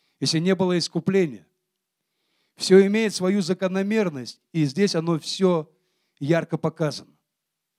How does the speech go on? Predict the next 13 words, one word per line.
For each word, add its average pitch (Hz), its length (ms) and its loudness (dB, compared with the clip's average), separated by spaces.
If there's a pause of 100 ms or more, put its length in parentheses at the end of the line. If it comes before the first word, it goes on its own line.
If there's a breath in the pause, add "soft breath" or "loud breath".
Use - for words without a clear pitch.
(720)
Дальше 202 400 -2
следующий 202 580 -2
этап, 208 320 2
который 170 300 -4
мы 165 120 -4
здесь 156 300 -6
видим, 165 480 -6 (720)
это 165 540 2
его 165 280 0
призвание 160 680 0
или 131 200 -6
его 139 220 -2
призыв. 143 640 -6